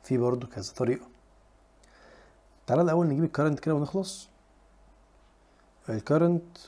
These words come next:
الباور أنا عارف إن ايكوال اي سكوير في ار، الباور ستاشر، الاي عايز أعرفه،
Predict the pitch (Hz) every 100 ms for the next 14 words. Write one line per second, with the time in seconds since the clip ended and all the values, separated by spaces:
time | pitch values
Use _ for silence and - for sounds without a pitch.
0 | - - 107 - 143 147 127 113 127 147
1 | - 113 117 139 - 117 117 123 123 -
2 | - 127 135 - - 127 151 165 - -
3 | - _ - 107 107 - 139 127 120 123
4 | 110 - - 143 156 165 165 156 - -
5 | - 127 127 123 110 104 139 143 175